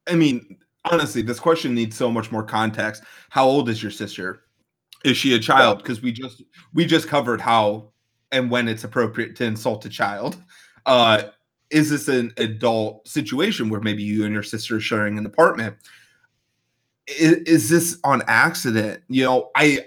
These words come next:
Speaker 1: I have to believe that it's not. If this is something where he had to take to the internet,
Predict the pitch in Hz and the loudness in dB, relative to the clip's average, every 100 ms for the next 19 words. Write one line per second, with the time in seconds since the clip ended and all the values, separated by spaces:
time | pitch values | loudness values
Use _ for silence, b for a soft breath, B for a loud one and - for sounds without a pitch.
0 | _ 143 147 175 175 131 120 110 107 98 | _ 0 4 4 2 -2 0 0 0 -2
1 | - 110 - - - b b b - 131 | -4 -12 -12 -12 -14 b b b -4 -4
2 | 113 156 170 120 135 123 131 117 107 107 | 0 -2 -2 -6 -4 -4 -4 -2 -2 0
3 | 107 113 104 - 110 - 107 - 101 101 | -2 -2 -4 -4 -4 -4 -10 -8 -4 -4
4 | 101 - | -6 -10